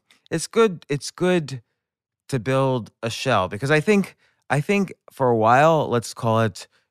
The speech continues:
maybe two thousand seven, two thousand eight to twenty fifteen,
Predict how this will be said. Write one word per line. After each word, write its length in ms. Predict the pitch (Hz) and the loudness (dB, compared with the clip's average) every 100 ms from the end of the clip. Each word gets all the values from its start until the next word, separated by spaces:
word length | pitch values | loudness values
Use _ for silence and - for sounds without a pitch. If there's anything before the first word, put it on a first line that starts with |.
| _ | _
maybe 520 | 107 107 107 107 104 95 | -2 -2 0 0 0 -2
two 260 | - 113 | -4 -4
thousand 680 | 101 104 107 98 104 101 87 - _ _ | 0 2 2 0 0 0 -2 -8 _ _
seven, 600 | - - 123 117 120 113 | -6 -2 0 2 2 2
two 120 | 117 | 2
thousand 220 | 113 110 | 2 2
eight 240 | 117 110 101 _ - | 2 2 -2 _ -8
to 100 | 101 | -8
twenty 340 | - 123 117 | -4 -2 -2
fifteen, 580 | 110 117 - 123 123 113 | -2 -4 -2 0 2 0